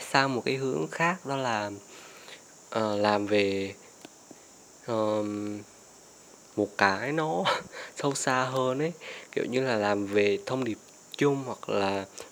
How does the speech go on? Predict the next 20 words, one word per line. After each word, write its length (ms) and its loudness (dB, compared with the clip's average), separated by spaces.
một 100 -2
cái 80 6
câu 320 2
hỏi 360 2
nào 280 0
đấy 280 0
mà 120 -2
mọi 220 -2
người 320 2
thường 320 -2
thắc 240 -4
mắc 120 -2
và 260 6
mọi 160 -2
người 320 4
không 260 -2
có 120 -2
câu 240 0
trả 140 -2
lời. 440 2